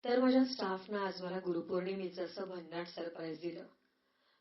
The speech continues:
खरं तर उद्या एका डान्स कॉम्पिटिशनला जायचंय म्हणून खूप गडबड सुरू होती आणि खूप बिझी बिझी शेड्यूल चालू होतं. या बायकांची काहीतरी तयारी सुरू होती, पण मला काही अंदाज येत नव्हता.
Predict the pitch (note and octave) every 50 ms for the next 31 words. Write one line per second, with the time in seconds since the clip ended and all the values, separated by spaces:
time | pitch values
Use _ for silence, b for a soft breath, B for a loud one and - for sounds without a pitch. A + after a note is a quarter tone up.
0 | _ - - G#3 G3+ G3 G3 G#3+ G3+ G3+ F#3+ F#3 F#3+ F#3+ F#3 F#3 F3+ F#3+ F#3 F3+
1 | F3 F3 E3+ F3 - F#3 F3 F3 F3+ F3 F3+ F3 - F#3+ F3 F3+ F3 F3 F#3 F3+
2 | F3 F3 F3 F#3 F3+ F3 F3+ F3+ F#3+ - - A3+ A3 G3+ F#3+ F3+ E3+ F3 F3+ F3+
3 | F#3 F3+ G#3 F#3+ F3 F3 E3+ - - - - - - _ b b b b b b
4 | b b b - - A3+ A#3+ B3+ - - - A#3+ A#3+ C4+ C4 - - - - -
5 | _ - F#3+ F#3 F#3+ G#3+ G#3+ A3 C4 C#4 C4 B3+ B3+ A#3+ A3+ A3 G#3 G3+ F#3 F3
6 | F3 F3 F3 G3+ F3+ E3+ F3 F3 F3 - - - - - _ _ b b b b
7 | b b b b b - F#3+ F#3+ F#3+ F#3+ G#3+ G#3 G3 G#3 G#3 G#3 G#3 - - A3+
8 | G#3 F#3+ F3 F3 - - _ _ - A3 A#3 C4+ C4+ C4+ A#3+ G#3+ G3 F#3+ G3 G3
9 | G3+ G#3+ F#3 F#3 F3 F3 F#3+ F#3+ G3 G3 G3 F#3 F3 E3+ E3+ F3+ F#3+ F#3 F3+ E3+
10 | E3+ D#3+ E3+ E3+ E3 E3+ F3+ E3 E3+ - E3+ D#3+ D#3+ - - A3